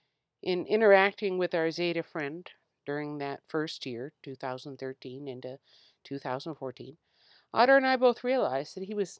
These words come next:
not the only one there beneath the Sandia Mountain. Now, when you speak with the telepathic nation, you quickly learn to pay attention to what we call their side thoughts,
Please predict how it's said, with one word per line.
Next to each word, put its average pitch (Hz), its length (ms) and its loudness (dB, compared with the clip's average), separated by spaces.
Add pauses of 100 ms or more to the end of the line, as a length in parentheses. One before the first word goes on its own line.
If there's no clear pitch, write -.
not 127 300 -10
the 190 160 2
only 185 200 2
one 196 280 2
there 175 180 -6
beneath 180 320 -6
the 165 80 -12
Sandia 160 460 -6
Mountain. 175 340 -10 (880)
Now, 247 120 2
when 254 220 0
you 277 80 -2
speak 330 340 -2
with 302 120 -8
the - 40 -8
telepathic 214 640 -2
nation, 147 480 -8 (680)
you 185 220 -4 (140)
quickly 220 400 -6
learn 175 180 -6
to 160 120 -10 (200)
pay 170 140 -2
attention 156 500 -10 (560)
to 233 140 -4
what 226 200 6
we 220 120 -4
call 208 200 4
their 202 140 2
side 320 340 2
thoughts, - 460 -10